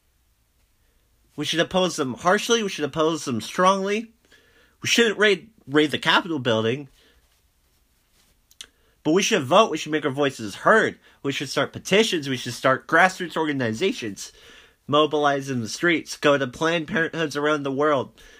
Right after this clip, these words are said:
Make this an issue. There's obviously a reason why this is the first thing I'm talking about in this podcast. Because see, what, what people don't realize, what this Emily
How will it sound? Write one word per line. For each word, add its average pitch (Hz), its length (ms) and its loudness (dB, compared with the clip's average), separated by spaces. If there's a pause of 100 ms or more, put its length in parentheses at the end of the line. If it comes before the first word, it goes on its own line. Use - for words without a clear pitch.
(240)
Make 160 200 -2
this 160 200 -4
an 156 60 -10
issue. 160 240 -2
There's 180 220 2
obviously 240 420 4
a 190 60 2
reason 190 340 -2
why 143 140 4
this 160 260 -6
is 147 80 -10
the 139 80 0
first 175 340 -4
thing 175 180 -4
I'm 143 100 -6
talking 160 400 -2
about 131 220 -2
in 123 100 -6
this 117 100 -10
podcast. - 720 -4 (4000)
Because 196 260 0
see, 262 160 2
what, 254 240 4
what 240 240 0
people 269 360 2
don't 240 300 2
realize, 196 680 -2 (1080)
what 196 320 4
this 196 300 0
Emily 208 720 0